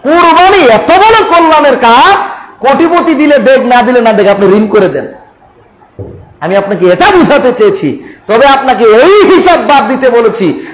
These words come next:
যে কোটিপতি কুরবানি না দিলে গুনাহ হবে, এটা ভুল। খুব জোরে বলতে পারি,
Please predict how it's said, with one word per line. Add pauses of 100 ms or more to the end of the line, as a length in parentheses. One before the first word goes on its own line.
যে
কোটিপতি
কুরবানি
না
দিলে
গুনাহ
হবে,
এটা
ভুল। (2000)
খুব
জোরে
বলতে
পারি,